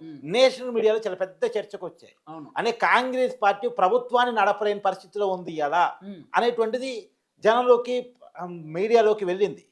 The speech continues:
Speaker 1: Hmm.
Speaker 2: అది కాంగ్రెస్ పార్టీ అధిష్టానాన్ని మింగుడు పట్టలేదు.
Speaker 1: Hmm.
Speaker 2: అందుకని రేవంత్ రెడ్డి గారి నోటు దూరైతేంది,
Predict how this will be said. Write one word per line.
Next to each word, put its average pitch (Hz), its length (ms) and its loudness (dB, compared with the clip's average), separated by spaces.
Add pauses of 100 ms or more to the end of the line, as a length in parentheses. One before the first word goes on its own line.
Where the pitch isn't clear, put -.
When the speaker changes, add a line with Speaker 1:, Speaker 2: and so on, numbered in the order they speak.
(160)
Speaker 1:
Hmm. 175 160 -18 (160)
Speaker 2:
అది 240 220 4 (440)
కాంగ్రెస్ 220 420 -6
పార్టీ 185 240 -4
అధిష్టానాన్ని 156 580 -6
మింగుడు 151 260 -16
పట్టలేదు. 120 460 -16 (160)
Speaker 1:
Hmm. 180 160 -18 (120)
Speaker 2:
అందుకని 214 340 -2
రేవంత్ 185 460 0
రెడ్డి 175 240 -6
గారి 139 280 -4
నోటు 123 240 -10
దూరైతేంది, 139 720 -6